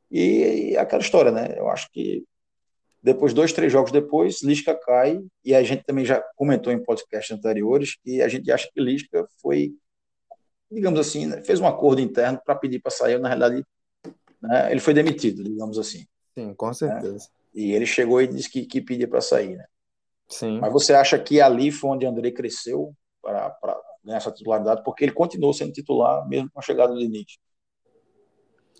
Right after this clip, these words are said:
Speaker 2: E eu acho que é, ele cravou, cravou, acabou cravando, né, por questão da sua atitude e coragem de ter,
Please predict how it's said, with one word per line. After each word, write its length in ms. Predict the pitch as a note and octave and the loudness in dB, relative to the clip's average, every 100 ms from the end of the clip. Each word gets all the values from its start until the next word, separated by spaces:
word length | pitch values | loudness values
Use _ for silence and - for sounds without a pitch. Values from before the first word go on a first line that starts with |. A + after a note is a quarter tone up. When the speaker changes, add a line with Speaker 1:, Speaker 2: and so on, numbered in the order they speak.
| _ _ _ _ G4 | _ _ _ _ 2
Speaker 2:
E 280 | G#4 G#4 | 4 4
eu 120 | F4+ C#4+ | 2 2
acho 280 | G3 G#3+ - | 0 -2 -8
que 160 | - A3 | -6 -2
é, 140 | A3 G#3 | -2 -2
ele 200 | F3+ F#3 | -6 -4
cravou, 520 | G3+ G3+ F3+ C#3 C3 | 0 0 2 0 -2
cravou, 460 | - D3+ C#3 C3+ D3+ | -4 -6 -4 -2 -2
acabou 300 | D#3 C#3 C#3 | -2 -4 -4
cravando, 540 | C#3+ C3 B2 D#3 D#3+ | -4 -4 -6 -8 -6
né, 120 | C#3+ | -8
por 240 | C3 B2 A2+ | -10 -14 -14
questão 300 | B2 B2+ C3 | -14 -8 -2
da 120 | C3+ | -2
sua 280 | - D3 D3+ | 0 2 2
atitude 640 | - E3 - E3 G3+ G#3 | -2 -10 -4 -2 -2 -6
e 80 | F#3+ | -14
coragem 800 | - A3 G3+ D#3+ E3+ F#3+ G#3 G#3+ _ _ _ _ | -2 2 4 4 4 2 -2 -6 _ _ _ _
de 180 | D3 E3 | -12 -12
ter, 380 | D3 D#3+ F3+ | -4 0 0